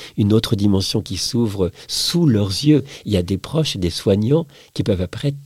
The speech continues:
témoigner de cela. Et ces proches et soignants ne sont pas malades, ne sont pas, euh, euh, sous effet de drogue, et, et, et les soignants n'ont, n'ont pas,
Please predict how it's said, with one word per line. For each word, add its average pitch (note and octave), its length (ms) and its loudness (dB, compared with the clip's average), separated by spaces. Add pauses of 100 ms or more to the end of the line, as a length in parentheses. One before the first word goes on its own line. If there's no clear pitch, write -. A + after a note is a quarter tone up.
témoigner B2 440 4
de F#2+ 140 0
cela. F2 260 -6 (220)
Et - 40 -8
ces - 140 -2
proches - 220 -6
et - 80 -6
soignants F#2+ 320 -4
ne A2 120 2
sont B2 200 -2
pas E2 160 -4
malades, B2 280 0
ne A#2 80 2
sont - 200 -2
pas, G2 180 -8 (300)
euh, G2+ 120 2 (140)
euh, C3 260 -2
sous G2+ 220 -4
effet F#2 220 -4
de E2+ 80 -4
drogue, C3+ 320 0 (320)
et, G2+ 100 4
et, G#2 360 4
et - 20 0
les F2+ 100 0
soignants G2+ 540 0
n'ont, G2+ 240 0
n'ont G2 200 -2
pas, G#2 520 0